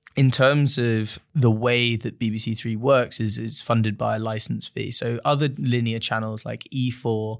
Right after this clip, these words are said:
I T V are more reliant on advertising. So they have to sort of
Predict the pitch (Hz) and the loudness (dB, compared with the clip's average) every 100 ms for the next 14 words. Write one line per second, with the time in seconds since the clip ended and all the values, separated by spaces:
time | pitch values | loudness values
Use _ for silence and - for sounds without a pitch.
0 | - 120 117 - 110 107 110 104 117 120 | 0 2 4 2 2 2 -2 -2 -6 -4
1 | 117 104 120 117 110 113 110 110 107 107 | -2 0 2 0 0 -4 -4 -4 -4 -4
2 | 107 117 104 107 117 120 117 113 113 117 | -8 -8 -6 -4 -4 -4 -2 -2 -2 -6
3 | 123 139 - - 117 117 127 131 139 135 | -8 -8 -4 0 0 0 2 2 2 0
4 | 131 - 123 117 - 120 107 113 110 107 | -4 -4 -2 -2 -2 -2 0 -2 -4 -6